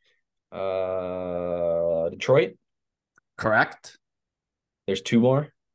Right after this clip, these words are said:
Speaker 2: Two, uh, three more, but yeah.
Speaker 1: Three, uh, Baltimore.
Speaker 2: Correct.
Speaker 1: I, I don't think it. Let's say Buffalo.
Speaker 2: Buffalo is also
Speaker 1: Wow.
Speaker 2: one of them.
Speaker 1: That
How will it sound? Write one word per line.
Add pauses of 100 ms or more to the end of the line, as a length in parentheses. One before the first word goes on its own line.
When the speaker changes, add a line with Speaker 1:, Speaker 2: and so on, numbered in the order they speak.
(720)
Speaker 2:
Two,
uh, (300)
three
more,
but
yeah. (600)
Speaker 1:
Three,
uh,
Baltimore. (580)
Speaker 2:
Correct. (120)
Speaker 1:
I,
I
don't
think
it.
Let's
say
Buffalo. (1080)
Speaker 2:
Buffalo
is
also
Speaker 1:
Wow.
Speaker 2:
one
of
them.
Speaker 1:
That